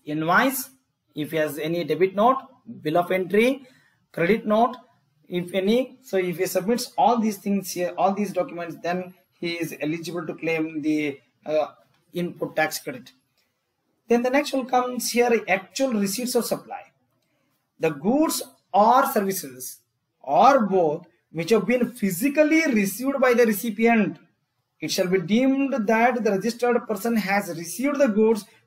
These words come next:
where the goods are delivered by the supplier to a recipient or any other person on the direction of such a registered person, whether acting as an agent or otherwise, before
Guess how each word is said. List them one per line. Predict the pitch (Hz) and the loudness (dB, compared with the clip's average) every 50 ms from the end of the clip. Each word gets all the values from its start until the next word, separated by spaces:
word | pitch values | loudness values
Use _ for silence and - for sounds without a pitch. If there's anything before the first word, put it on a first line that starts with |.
| _ | _
where | - 147 170 185 202 | 0 2 4 4 4
the | 202 202 190 | 4 2 -2
goods | 156 151 185 214 226 220 - - - | -4 -4 -2 -2 -2 -2 -4 -2 2
are | 190 202 196 190 | 2 4 4 2
delivered | 165 151 160 156 175 175 196 208 208 175 | 0 0 0 0 0 0 0 0 0 0
by | 202 202 | 0 -2
the | 196 | -2
supplier | 190 196 175 - - 180 185 180 185 185 190 185 | -2 -4 -6 -2 0 2 2 2 2 -2 -4 -4
to | 190 185 180 180 | -6 -4 -2 -2
a | 170 | -2
recipient | 156 156 147 - 226 233 214 233 240 247 254 254 240 - - _ _ _ - | -2 -4 -6 -4 -4 -4 0 2 2 2 2 0 -2 -8 -16 _ _ _ 2
or | - 180 190 196 | 4 4 6 6
any | 190 151 151 160 170 208 247 262 | 4 2 0 0 2 2 4 4
other | 240 233 233 214 | 4 4 2 2
person | - 208 208 196 - 214 214 - | 0 -2 -2 -2 -2 -4 -6 -4
on | - 180 180 | -2 -2 0
the | 185 190 | 0 -2
direction | 165 147 156 156 170 170 175 - 196 196 196 190 | -2 0 0 0 0 -2 -4 -6 -6 -6 -6 -2
of | - 175 175 170 170 165 | 0 0 0 0 -4 -8
such | - 160 151 - | -10 -12 -10 -8
a | 165 147 | -8 -8
registered | 151 139 170 170 - - 175 196 - - | -8 -8 -10 -10 -6 -6 -6 -6 -6 -8
person, | 151 139 - 170 160 147 123 - - _ _ _ _ _ _ _ _ | -10 -8 -6 -4 -4 -4 -6 -8 -14 _ _ _ _ _ _ _ _
whether | - 165 160 156 180 180 180 160 | -4 -2 2 4 2 2 2 0
acting | 165 165 - - 196 196 202 190 | -2 -4 -4 -2 -2 -2 0 0
as | - 165 160 | -2 -2 -2
an | 160 156 | -2 -2
agent | 156 156 147 156 226 247 247 226 - - | -2 -2 0 0 0 0 0 -2 -4 -2
or | 170 175 180 - - | -2 -2 -2 -2 -4
otherwise, | 147 156 156 156 160 165 156 - 160 156 - _ _ _ _ - 147 131 | -4 -2 0 0 0 0 0 -2 -8 -14 -16 _ _ _ _ -18 -12 -6
before | 156 165 165 165 - - 214 226 240 247 247 254 | -4 -4 -4 -4 -2 2 4 6 6 6 6 4